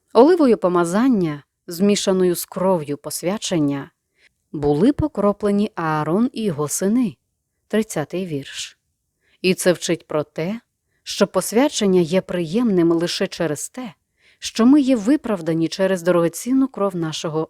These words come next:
Відкупителя. Таким чином нам сказано,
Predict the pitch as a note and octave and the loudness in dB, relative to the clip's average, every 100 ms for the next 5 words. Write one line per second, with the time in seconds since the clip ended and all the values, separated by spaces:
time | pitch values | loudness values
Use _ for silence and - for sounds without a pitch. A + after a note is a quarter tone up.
0 | - E3 - D#3 - D#3 D#3 C#3 C#3 - | -8 -14 -12 -12 -8 -8 -6 -8 -10 -16
1 | _ _ _ _ _ - D#3+ F3 F3+ A3 | _ _ _ _ _ -6 2 2 2 2
2 | B3 D4 A3 G#3 - - D3 D3 C#3+ C#3 | 4 4 4 0 -4 -6 -6 -4 -4 -6